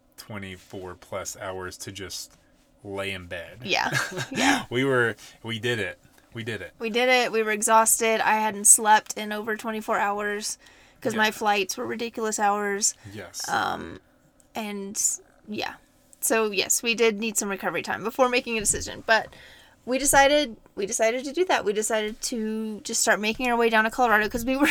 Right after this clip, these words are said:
Speaker 2: <laughs> we were looking at, this is a dangerous game. So we have,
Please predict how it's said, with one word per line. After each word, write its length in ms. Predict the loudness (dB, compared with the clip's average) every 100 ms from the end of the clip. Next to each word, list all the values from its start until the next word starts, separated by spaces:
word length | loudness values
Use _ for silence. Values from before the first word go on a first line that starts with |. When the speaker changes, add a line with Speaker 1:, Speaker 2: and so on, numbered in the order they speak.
| 2
Speaker 2:
<laughs> 120 | -2
we 120 | -2
were 160 | 2 4
looking 460 | 4 4 2 0
at, 240 | 2 2 -2 -14 -20 -14 -2
this 180 | 2
is 100 | 2
a 80 | 2
dangerous 540 | 2 2 2 0 0 0
game. 300 | -2 -6 -2
So 340 | 0 0 -2 _ _ _ _ _ _
we 200 | -2 0
have, 500 | 2 6 8 6 4